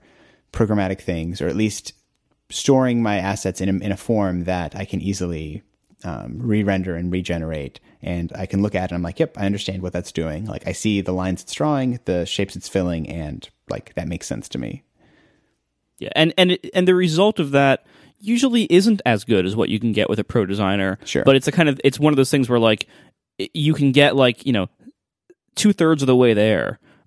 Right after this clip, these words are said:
Speaker 2: uh, for, for a lot less cost and, and with a lot of other benefits. So, like, that isn't always worth it. Sometimes it is, and, and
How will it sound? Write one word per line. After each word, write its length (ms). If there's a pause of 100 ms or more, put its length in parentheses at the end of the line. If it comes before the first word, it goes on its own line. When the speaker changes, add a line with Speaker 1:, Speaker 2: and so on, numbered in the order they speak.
Speaker 2:
uh, 400
for, 720 (140)
for 180
a 80
lot 280
less 240
cost 560
and, 380
and 280 (120)
with 220
a 40
lot 240
of 80
other 200
benefits. 480
So, 200
like, 200 (580)
that 200
isn't 200
always 220
worth 240
it. 140 (220)
Sometimes 440
it 80
is, 360 (140)
and, 300
and 280